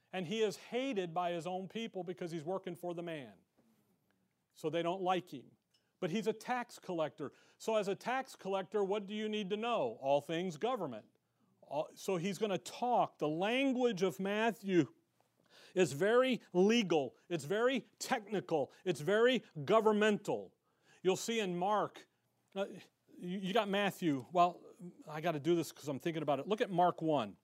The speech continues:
Just, just real quick, Mark one. Look here at verse twelve, just real fast. Mark one twelve. "And immediately the Spirit driveth him into the wilderness, and he was there in the wilderness forty days, tempted of Satan, and was with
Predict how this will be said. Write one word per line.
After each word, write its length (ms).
Just, 220
just 220
real 140
quick, 300
Mark 280
one. 320
Look 380
here 160
at 60
verse 280
twelve, 500
just 220
real 220
fast. 480
Mark 240
one 200
twelve. 440
"And 160
immediately 760
the 100
Spirit 420
driveth 460
him 160
into 180
the 80
wilderness, 800
and 120
he 120
was 200
there 220
in 80
the 80
wilderness 480
forty 320
days, 300
tempted 340
of 100
Satan, 540
and 180
was 220
with 280